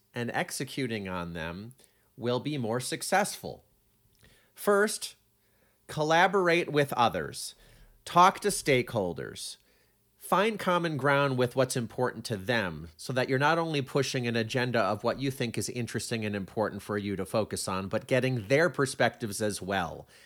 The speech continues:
That can help craft, uh, a strong goal through collaboration. Next, we've got quantify. When you're setting these goals,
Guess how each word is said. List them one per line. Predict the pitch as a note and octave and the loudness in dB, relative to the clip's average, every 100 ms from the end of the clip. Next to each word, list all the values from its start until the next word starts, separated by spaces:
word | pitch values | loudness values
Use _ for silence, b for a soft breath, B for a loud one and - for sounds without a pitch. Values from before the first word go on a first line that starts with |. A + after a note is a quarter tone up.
| B B - | B B 2
That | C#3+ - | 2 2
can | D3 | -2
help | C#3 C3 A#2 - | 0 0 -2 -8
craft, | - B2+ B2+ G#2+ A#2 - - - b b b _ - _ _ - | -6 2 4 4 2 -2 -14 -16 b b b _ -20 _ _ 0
uh, | G#2 G2+ G2+ | 2 2 2
a | A2+ | 0
strong | A2 - - A#2 A#2+ A#2+ B2 A#2+ A2 | -2 -4 -4 0 4 4 0 -4 0
goal | A#2 G2 D2+ D#2+ - - - | 2 2 0 -4 -10 -20 -6
through | B2 A2+ | -2 -2
collaboration. | - F#2 F2 A#2+ E3 - F#2 B2 - _ _ _ - - | 0 0 2 2 2 0 -4 -10 -18 _ _ _ -12 0
Next, | E3 D#3+ D3+ - - B B B | 4 4 2 -6 -12 B B B
we've | A#2+ C3 C3 | 0 2 2
got | - B2 A#2+ A#2+ - b b b _ - | 2 4 4 2 -4 b b b _ -18
quantify. | - C#3+ F3 F3 D3 A#2+ A2+ F2 C#2 - b b b b b | -6 2 4 4 2 0 2 2 0 -6 b b b b b
When | - C#3 F3 | 0 2 4
you're | G3+ | 2
setting | F#3 G3 F#3 F#3 | 4 2 2 0
these | F#3 F#3+ E3+ | 0 -2 2
goals, | D3 A#2 G2+ - - - | 4 6 4 -2 -6 -12